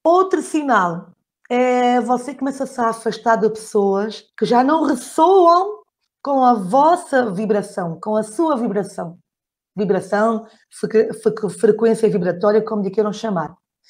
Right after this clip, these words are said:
Por isso é que as pessoas, por vezes, começam a sair da v-, da sua vida. E você, às vezes, sente-se culpado por isso, ou pensa que é por,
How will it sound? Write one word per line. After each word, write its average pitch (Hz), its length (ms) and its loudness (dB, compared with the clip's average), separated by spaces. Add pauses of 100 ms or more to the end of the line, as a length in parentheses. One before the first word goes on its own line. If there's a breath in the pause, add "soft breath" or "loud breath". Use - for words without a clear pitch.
(720 soft breath)
Por 277 140 4
isso 370 300 6 (120)
é 294 140 4
que 294 100 -2
as - 120 -2
pessoas, 226 500 2
por 226 200 -4
vezes, 247 200 0
começam 240 440 0
a 233 80 -2
sair 233 280 -2
da 214 140 2
v-, 196 300 -4
da 208 120 0
sua 240 300 0
vida. 190 420 -4 (880)
E 247 100 -2
você, 269 300 -2
às 285 140 -4
vezes, 269 220 -6
sente-se 254 360 -6
culpado 262 400 -4
por 220 120 0
isso, 233 240 -2
ou 214 60 0
pensa 269 320 -6
que 269 120 -6
é 262 60 0
por, 233 320 -6